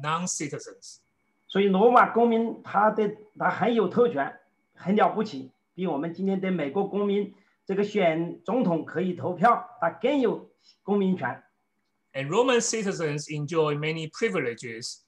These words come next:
Speaker 1: even more than voting for president as an American citizen today.
Speaker 2: 你看罗马公民他们遇到法律的纠纷，他都可以直接要求上告到罗马皇帝那里。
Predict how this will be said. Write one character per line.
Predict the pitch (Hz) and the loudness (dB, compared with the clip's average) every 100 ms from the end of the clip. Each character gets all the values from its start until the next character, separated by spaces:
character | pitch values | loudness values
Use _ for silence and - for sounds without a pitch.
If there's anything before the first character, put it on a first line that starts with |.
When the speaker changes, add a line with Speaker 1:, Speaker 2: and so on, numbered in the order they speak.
| _ _ _ _ - | _ _ _ _ -8
Speaker 1:
even | 185 185 | -2 -2
more | 170 196 240 | 0 2 2
than | 196 151 151 147 - | 2 0 0 -8 -12
voting | 151 190 202 220 | -4 -2 0 -4
for | 208 156 | -2 -6
president | - 175 165 151 143 | -2 -2 -2 -2 -2
as | 147 131 | -4 -6
an | 156 143 | -6 -6
American | 143 185 175 165 | -6 -6 -6 -6
citizen | 156 180 170 156 156 | -6 -8 -8 -6 -6
today. | 175 196 262 - _ _ _ _ _ _ _ _ _ _ - | -2 -2 -2 -6 _ _ _ _ _ _ _ _ _ _ -10
Speaker 2:
你 | 175 | -6
看 | 202 | -2
罗 | 196 | 0
马 | 226 220 | 2 2
公 | 214 226 | 2 0
民 | 226 208 | 0 0
他 | 196 | 0
们 | 208 220 | -2 -2
遇 | 220 | -2
到 | 214 202 | 0 0
法 | 165 131 | 0 -2
律 | 226 | -2
的 | 214 | -4
纠 | - 214 | -4 -4
纷， | 208 202 - | -4 -6 -8
他 | - 185 | -4 -4
都 | 214 220 | -2 -4
可 | - 196 | -2 -4
以 | 190 | -4
直 | - - 175 190 | -8 -12 -10 -4
接 | 240 233 | 0 2
要 | 185 185 196 | 2 2 2
求 | 165 170 - | 0 -2 -4
上 | - 254 233 - | -4 2 2 4
告 | - 180 | 2 2
到 | 196 190 - | 2 2 2
罗 | 131 | 0
马 | 185 156 127 | 2 2 2
皇 | 143 160 | -2 -2
帝 | 185 | -2
那 | 180 | -2
里。 | 147 | -4